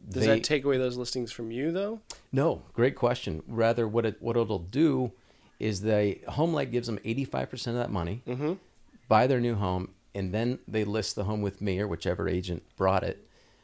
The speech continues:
Speaker 2: Um, and then the, the, the seller collects the delta less its one and a half percent fee.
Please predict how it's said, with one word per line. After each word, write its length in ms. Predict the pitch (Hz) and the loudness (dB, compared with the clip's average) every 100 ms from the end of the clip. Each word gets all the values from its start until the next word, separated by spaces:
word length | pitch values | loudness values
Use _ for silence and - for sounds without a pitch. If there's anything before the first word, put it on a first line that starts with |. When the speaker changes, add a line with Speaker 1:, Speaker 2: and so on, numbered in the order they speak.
| _ - | _ -4
Speaker 2:
Um, 420 | 101 92 95 85 - | 0 2 2 -2 -4
and 160 | 95 | -2
then 160 | 104 104 | 0 0
the, 160 | 101 87 _ | -2 -6 _
the, 300 | 101 92 92 87 _ _ - - - | 0 2 0 -4 _ _ -20 -20 -10
the 100 | 98 | -4
seller 340 | - 120 123 98 | 0 4 4 4
collects 380 | - 95 92 - | 2 2 2 -2
the 100 | 95 | -2
delta 400 | 101 110 - 82 | 2 2 2 -2
less 500 | 90 85 - - - | 0 -2 -2 -8 -8
its 260 | 90 87 - | -8 -8 -10
one 260 | 98 95 92 | -6 -4 -2
and 100 | 90 | -2
a 40 | |
half 220 | 92 87 | -4 -6
percent 360 | - - 92 87 | -8 -8 -8 -8
fee. 320 | - 90 110 | -6 -6 -6